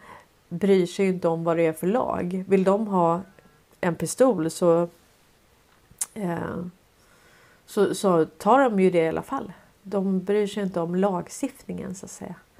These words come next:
Men däremot så vapenlagar då, om man skulle göra dem striktare, så innebär det att människor som skulle kunna råka ut för de här inte kan försvara sig. Och det kan ju bara vara, eh,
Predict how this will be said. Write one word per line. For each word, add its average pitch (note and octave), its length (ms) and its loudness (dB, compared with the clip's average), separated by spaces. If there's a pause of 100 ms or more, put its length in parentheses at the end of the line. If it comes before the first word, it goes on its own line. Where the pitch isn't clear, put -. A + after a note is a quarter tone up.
(920)
Men F#3 440 0
däremot G#3 540 4
så F3+ 480 0
vapenlagar F#3+ 920 0
då, G#3 80 0
om F3+ 120 -2
man F3 140 -2
skulle E3+ 420 -4 (120)
göra F3+ 220 0
dem F3 160 -2
striktare, F3 580 -4
så G#3 120 -2
innebär F3 380 0
det E3+ 80 -2
att E3+ 140 -6
människor F3+ 680 -2 (460)
som F#3+ 200 -4
skulle F3+ 220 -4
kunna F3 240 -2
råka E3+ 220 -2
ut C4 380 0
för - 140 -18
de G#3+ 160 -2
här E3 180 -4
inte E3 280 -8
kan D#3+ 160 -10
försvara A3+ 540 -4
sig. - 280 -14 (880)
Och F#3+ 100 -4
det F#3 80 -2
kan A3 160 -2
ju B3 100 2
bara G3 280 0
vara, E3+ 320 -4 (1400)
eh, F#3 120 -12